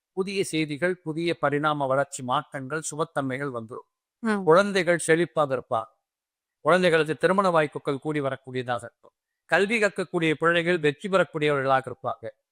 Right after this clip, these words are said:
Speaker 1: ஆக இப்படி பல ரூபங்கள்ல பாத்தீங்கன்னா, இந்த கும்பத்துல பிறந்தவங்களுக்கு இந்த ரெண்டாயிரத்தி இருபத்தாறு, இரண்டாயிரத்தி இருபத்தி ஐந்து, நான்கு, இரண்டாயிரத்தி இருபத்தி மூன்றோட ஒப்பிட்டு பார்க்கிற போது, இரண்டாயிரத்தி இருபத்தாறு கொஞ்சம் ஈஸியா போகுது. அதனால சந்தோஷப்படு.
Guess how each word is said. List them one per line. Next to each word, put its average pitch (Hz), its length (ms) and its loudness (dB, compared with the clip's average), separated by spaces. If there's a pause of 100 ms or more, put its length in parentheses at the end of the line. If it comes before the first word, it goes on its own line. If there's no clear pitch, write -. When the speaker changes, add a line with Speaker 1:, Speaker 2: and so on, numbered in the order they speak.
(200)
Speaker 1:
ஆக 139 240 0
இப்படி 147 300 -2
பல 175 340 4
ரூபங்கள்ல 190 540 0
பாத்தீங்கன்னா, 131 600 -2 (280)
இந்த 117 220 -10
கும்பத்துல 180 460 0
பிறந்தவங்களுக்கு 139 920 -4
இந்த 127 200 -6
ரெண்டாயிரத்தி 175 480 0
இருபத்தாறு, 139 760 -2 (300)
இரண்டாயிரத்தி 190 680 2
இருபத்தி 170 440 2
ஐந்து, 185 800 0
நான்கு, 170 840 -2
இரண்டாயிரத்தி 160 420 -2
இருபத்தி 147 360 -6
மூன்றோட 202 400 2
ஒப்பிட்டு 160 460 -2
பார்க்கிற 123 380 -6
போது, 110 400 -10 (320)
இரண்டாயிரத்தி 165 500 -2
இருபத்தாறு 139 640 -4
கொஞ்சம் 123 260 -10
ஈஸியா 180 300 -4
போகுது. 135 680 -4
அதனால 127 380 -6
சந்தோஷப்படு. 151 520 -4